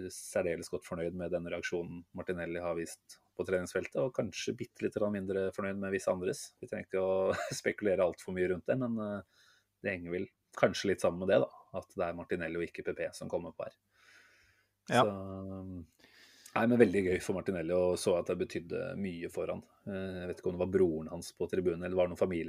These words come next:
Speaker 1: eller noe sånt, som han var borte og klemte på etter kampen her, og man blir jo rett og slett glad, for det er en, eh, det er jo en sprudlende spiller, masse energi. Eh,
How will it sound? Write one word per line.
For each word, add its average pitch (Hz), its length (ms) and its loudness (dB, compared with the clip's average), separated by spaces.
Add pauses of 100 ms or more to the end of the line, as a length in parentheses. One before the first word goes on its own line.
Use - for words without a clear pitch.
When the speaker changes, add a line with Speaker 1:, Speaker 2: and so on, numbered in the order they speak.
Speaker 1:
eller 82 80 -10
noe - 80 -8
sånt, - 160 -4 (100)
som 98 160 -6
han 92 80 -4
var 92 140 4
borte 85 240 -2
og 85 100 0
klemte 85 320 -4
på 87 80 2
etter - 160 -8
kampen 82 320 -4
her, 90 220 -4
og - 340 -10 (540)
man 113 80 4
blir 95 100 8
jo 95 80 6
rett 92 160 2
og 92 60 6
slett 95 160 6
glad, 85 340 0
for 98 160 2
det 87 140 4
er 82 160 -4
en, 90 100 -8
eh, 87 320 -6
det 85 80 2
er 85 60 2
jo 98 80 0
en - 80 -6
sprudlende 82 560 0 (340)
spiller, 92 320 2 (240)
masse - 320 -2
energi. 87 320 -4 (320)
Eh, 98 500 -2